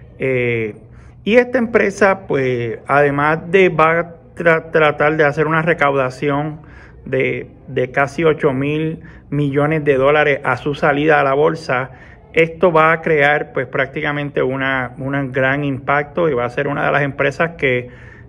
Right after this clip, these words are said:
que este año, por lo menos, es de los más grandes este, este año. Y eso es muy, muy importante,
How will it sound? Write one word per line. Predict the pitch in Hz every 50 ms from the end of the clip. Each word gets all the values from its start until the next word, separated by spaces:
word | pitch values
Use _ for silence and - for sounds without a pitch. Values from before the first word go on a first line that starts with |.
| - - -
que | - 143
este | 139 127 - 131 170 160 151 139
año, | 151 160 160 165 170 175 175 180 165 175
por | 156 147 143
lo | 131 123
menos, | 120 131 139 151 156 156 160 160 -
es | - 139 139 135
de | 151 143
los | 139 135 127
más | 135 131 139 151 143
grandes | 143 147 143 143 139 147 151 151 139
este, | 143 131 120 - 156 143 139 - 135
este | 131 135 - 156 143 131
año. | 120 120 117 123 147 175 226 220 - - - - - - - - - -
Y | - 160 165 170
eso | 175 175 240 220
es | 214
muy, | 202 190 185 190 196 202 214
muy | 208 202 202 202
importante, | 196 196 196 208 202 190 202 - 180 170 170 170 175 196 196 233 220